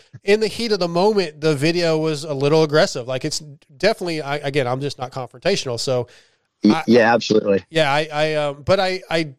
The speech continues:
Speaker 1: also get when you get to a point and you cross that line, you're, you're,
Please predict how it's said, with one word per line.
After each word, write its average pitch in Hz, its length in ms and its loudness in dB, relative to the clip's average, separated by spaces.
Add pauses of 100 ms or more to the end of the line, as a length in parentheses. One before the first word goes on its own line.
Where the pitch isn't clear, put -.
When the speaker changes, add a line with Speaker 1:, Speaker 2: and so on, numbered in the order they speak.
(140)
Speaker 1:
also 165 420 2
get 147 360 0
when 143 180 -14
you 139 380 -20 (140)
get 160 240 -4
to 156 180 -2
a 143 60 -2
point 139 480 0 (600)
and 139 100 -4
you 127 100 -6
cross 190 360 0
that 170 180 2
line, 160 380 0
you're, 147 180 -2
you're, 143 300 -2